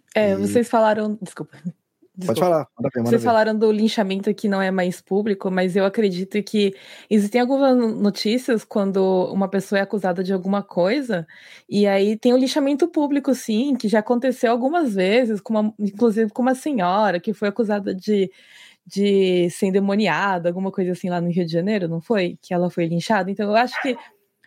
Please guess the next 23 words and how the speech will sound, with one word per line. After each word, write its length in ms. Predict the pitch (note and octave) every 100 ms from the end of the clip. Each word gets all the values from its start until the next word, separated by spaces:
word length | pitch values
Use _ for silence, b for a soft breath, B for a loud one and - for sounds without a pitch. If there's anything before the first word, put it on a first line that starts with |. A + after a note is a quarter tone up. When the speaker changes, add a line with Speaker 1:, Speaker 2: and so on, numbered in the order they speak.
| -
Speaker 1:
é 100 | G#3+
um 60 |
negócio 340 | A#3+ A3+ A#3 A#3
que 80 |
acontece 600 | B3+ C4 A#3+ A3+ A3+ B3+
ainda, 520 | B3 G#3 A3 C#4 D#4+ D#4+ _
é, 280 | G3 G#3
só 160 | G3+ A3+
que 80 | A#3+
agora 300 | A3+ G#3 B3
a 20 |
gente 160 | B3 -
fica 240 | A#3+ B3
sabendo 460 | B3+ G#3 G3+ B3 B3
em 180 | A3
tempo 300 | G#3+ A3 A3+
real, 460 | C4 C#4 B3 F#3 F3
né? 120 | E3+
A 40 | D#3
gente 220 | E3+ -
não 80 | F3+
fica 240 | F#3+ F#3+
sabendo, 640 | - G#3 F#3+ G#3+ B3 F#3+